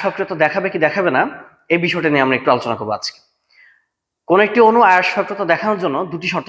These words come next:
মেনে চলে। প্রথম শর্ত হচ্ছে অণুটিকে পোলার হতে হবে, দ্বিতীয় শর্ত অণুটিকে অপ্রতিসম হতে হবে। প্রথমে আমরা আলোচনা করব অণুটি পোলার হয় কখন। আমরা এখানে একটা অণু নিচ্ছি ক্লোরিন।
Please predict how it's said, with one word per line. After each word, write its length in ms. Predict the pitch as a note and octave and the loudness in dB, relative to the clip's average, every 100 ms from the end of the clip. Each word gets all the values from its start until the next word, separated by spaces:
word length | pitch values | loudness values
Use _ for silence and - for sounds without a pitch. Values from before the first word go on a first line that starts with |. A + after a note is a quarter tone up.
| D3 | -2
মেনে 140 | C#3 C3+ | -2 -2
চলে। 160 | E3+ A#3+ - _ _ _ _ _ F3 | -2 -2 -6 _ _ _ _ _ -2
প্রথম 200 | F#3 A3 | 2 4
শর্ত 160 | A3 G#3 A3 | 2 4 2
হচ্ছে 220 | A3 G#3 E3 - | 2 2 2 4
অণুটিকে 300 | F#3 F#3+ F#3+ F#3+ | 2 2 0 2
পোলার 180 | F3 F3+ | 4 2
হতে 120 | F3+ F#3+ | 2 -4
হবে, 160 | F#3+ B3 - _ _ _ - C3+ | -4 -8 -12 _ _ _ -20 -8
দ্বিতীয় 220 | E3+ G#3+ | 0 0
শর্ত 200 | A3 G#3+ D3+ D#3 - | 0 0 0 0 2
অণুটিকে 320 | F3 F3 F3 F3+ | 0 0 2 4
অপ্রতিসম 380 | E3+ G3 F#3 E3 B2 | 4 0 -6 -8 -8
হতে 140 | A2 G2+ | -12 -20
হবে। 140 | - _ _ _ _ _ _ _ - | -20 _ _ _ _ _ _ _ -4
প্রথমে 200 | F#3+ A#3 | 2 4
আমরা 120 | A#3 G#3 | 6 4
আলোচনা 260 | G#3 G#3+ G#3+ | 4 -2 -2
করব 120 | G#3+ B3+ B3+ G3 | 2 4 6 4
অণুটি 240 | G3+ G#3 G#3 | 2 -2 2
পোলার 220 | G#3+ G#3+ E3+ | 4 6 4
হয় 120 | D3 B2+ | 0 -4
কখন। 220 | A2 G2+ - _ _ _ _ _ _ _ - _ _ - | -8 -12 -20 _ _ _ _ _ _ _ -20 _ _ 0
আমরা 180 | D#3+ G3+ | 2 2
এখানে 160 | A3+ A3 | 2 2
একটা 120 | A3 G#3 | 4 4
অণু 120 | G#3 G#3 | 4 2
নিচ্ছি 260 | G#3 - D3+ D3+ | 0 0 -2 2
ক্লোরিন। 320 | F#3 E3 | 2 2